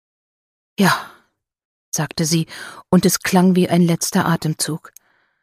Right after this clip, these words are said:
„Ja, tu es.“ Und dann vögelte ihr Mann sie von hinten, gewalttätig und rigoros, und drückte sie rhythmisch und brutal gegen den massigen, pulsierenden Leib des Tieres. Lara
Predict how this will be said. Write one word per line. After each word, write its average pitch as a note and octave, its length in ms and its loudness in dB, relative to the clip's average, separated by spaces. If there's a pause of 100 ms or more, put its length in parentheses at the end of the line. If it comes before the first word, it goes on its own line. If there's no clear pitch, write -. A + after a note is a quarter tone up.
(340)
„Ja, - 360 -4 (960)
tu G3+ 180 -2 (100)
es.“ - 300 -10 (1120)
Und F#3 160 2
dann G3+ 160 6
vögelte G#3+ 480 2
ihr F3+ 140 0
Mann F#3 180 4
sie F#3 100 -2
von F3+ 200 0
hinten, D#3+ 420 0 (460)
gewalttätig F#3 840 0
und F3 300 -2
rigoros, E3 680 -2
und - 220 -2
drückte G#3 260 2
sie F#3 140 4
rhythmisch A3 560 2 (380)
und G#3+ 240 4
brutal F3 580 -2
gegen D#3 300 -2
den D#3+ 200 2
massigen, F3+ 520 0 (400)
pulsierenden E3+ 800 0
Leib D#3 280 -2
des - 220 -8
Tieres. - 500 -8 (1300)
Lara G3+ 340 4